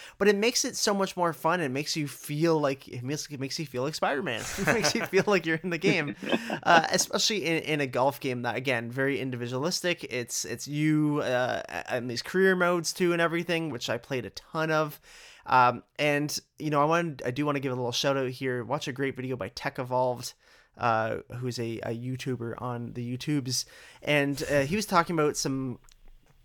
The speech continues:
Speaker 1: fun little stuff. Obviously said how the game looks amazing. But, um,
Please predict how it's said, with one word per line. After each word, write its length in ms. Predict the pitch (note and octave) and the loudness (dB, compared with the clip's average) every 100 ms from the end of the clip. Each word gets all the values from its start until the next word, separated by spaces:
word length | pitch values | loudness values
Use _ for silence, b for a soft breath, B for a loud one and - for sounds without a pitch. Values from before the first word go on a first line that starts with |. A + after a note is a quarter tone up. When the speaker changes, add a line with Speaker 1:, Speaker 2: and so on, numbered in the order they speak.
| - - | -14 -12
Speaker 1:
fun 280 | - E3+ D#3+ | -2 2 4
little 220 | D3+ C#3 | 4 4
stuff. 280 | B2+ C#3 C3+ | 2 2 2
Obviously 400 | G2 B2+ C3 C3+ | 2 2 0 -4
said 200 | B2+ B2 | -6 -4
how 200 | C3 A#2+ | -2 -2
the 100 | A#2+ | -4
game 200 | B2 B2 | -6 -6
looks 180 | B2 - | -6 -6
amazing. 480 | B2 B2 B2 C3 B2 B B B B | -6 -4 -6 -6 -8 B B B B
But, 300 | C#3 C3+ - | 2 2 4
um, 420 | D3 C3+ C3+ C3+ | 4 4 4 -4